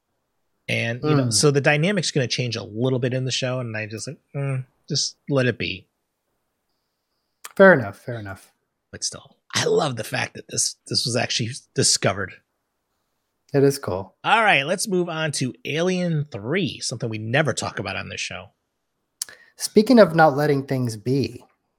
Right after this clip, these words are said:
Speaker 2: So, uh, yeah, Alien Three. Remember that movie?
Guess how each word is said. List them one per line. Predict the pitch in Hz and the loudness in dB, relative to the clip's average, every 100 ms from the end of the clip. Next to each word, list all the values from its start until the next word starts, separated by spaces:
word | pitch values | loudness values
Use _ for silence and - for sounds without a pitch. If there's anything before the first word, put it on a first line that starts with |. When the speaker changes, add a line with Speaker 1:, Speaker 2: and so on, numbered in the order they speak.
| _ _ | _ _
Speaker 2:
So, | - - 156 156 156 | -8 2 6 8 8
uh, | 151 151 151 147 - - - - _ _ _ _ _ | 8 8 6 2 -6 -20 -20 -20 _ _ _ _ _
yeah, | 214 202 - | 6 6 6
Alien | 156 180 185 180 | 6 8 6 6
Three. | 190 143 | 6 6
Remember | 135 180 | 6 4
that | 214 220 | 6 6
movie? | 226 226 233 233 | 6 4 4 0